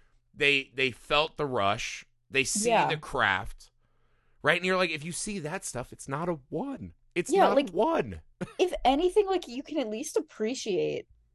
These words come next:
Speaker 2: just the filmmake-, like, the filmmaking
Speaker 1: Yes.
Speaker 2: of it is so, and the acting, like, the production is so good.
Speaker 1: Oh, man,
Speaker 2: And
Speaker 1: yeah,
Speaker 2: even if
Speaker 1: on
Speaker 2: you
Speaker 1: every
Speaker 2: hate
Speaker 1: level.
Speaker 2: the story, you can recognize that's at least five stars right there out of ten.
Speaker 1: Yeah.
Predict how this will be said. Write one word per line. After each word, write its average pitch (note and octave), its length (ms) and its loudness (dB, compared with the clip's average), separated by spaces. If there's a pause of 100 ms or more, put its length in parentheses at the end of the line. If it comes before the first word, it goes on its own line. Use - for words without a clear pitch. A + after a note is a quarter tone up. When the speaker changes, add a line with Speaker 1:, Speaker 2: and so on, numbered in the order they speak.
(160)
Speaker 2:
just - 320 -4
the F#3+ 100 6
filmmake-, F3+ 720 0
like, F3 180 2
the F3 120 2
filmmaking F#3+ 580 -2
Speaker 1:
Yes. D#3 80 -4
Speaker 2:
of D3 80 0
it D#3 240 2
is F#3 180 0
so, A3 380 4
and G#3 160 2
the G#3 100 0
acting, D#3 480 -4 (260)
like, G#3+ 120 -4
the B3+ 80 0
production D4 560 0
is E3 120 -6
so A3 640 2
good. D3 480 -2 (480)
Speaker 1:
Oh, A#2+ 180 0
man, F#2+ 220 -2
Speaker 2:
And A3+ 80 0
Speaker 1:
yeah, - 100 0
Speaker 2:
even - 100 2
if A4 100 4
Speaker 1:
on G#3+ 80 -2
Speaker 2:
you G#3+ 60 2
Speaker 1:
every G#3+ 180 2
Speaker 2:
hate A#3 60 2
Speaker 1:
level. G#3 120 2
Speaker 2:
the G#3 60 -2
story, G#3 420 6
you D3 140 -6
can F3 180 -6
recognize F3+ 460 0
that's D#4 180 4
at G3+ 120 4
least G#3 260 -4
five D3 260 0
stars D#3 460 0
right C#3 180 -6
there F2+ 320 -2
out D#3+ 160 6
of D3 80 2
ten. F#3+ 160 -4
Speaker 1:
Yeah. - 160 -10